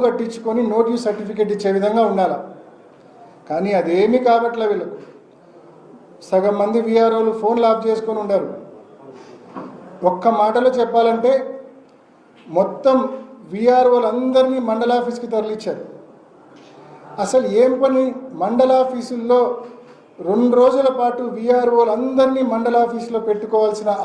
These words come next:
అవసరం ఏముంది అని చెప్పి మిమ్మల్ని అడుగుతా ఉన్నా. విఆర్ఓలు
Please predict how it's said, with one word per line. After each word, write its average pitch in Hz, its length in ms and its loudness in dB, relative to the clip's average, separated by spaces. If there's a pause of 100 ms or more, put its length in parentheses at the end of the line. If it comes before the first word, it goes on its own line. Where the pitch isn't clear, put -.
అవసరం 254 520 2
ఏముంది 233 380 0
అని 226 120 -2
చెప్పి 220 160 -4
మిమ్మల్ని 214 320 -4
అడుగుతా 202 260 -2 (100)
ఉన్నా. 180 140 -2 (2750)
విఆర్ఓలు 254 480 4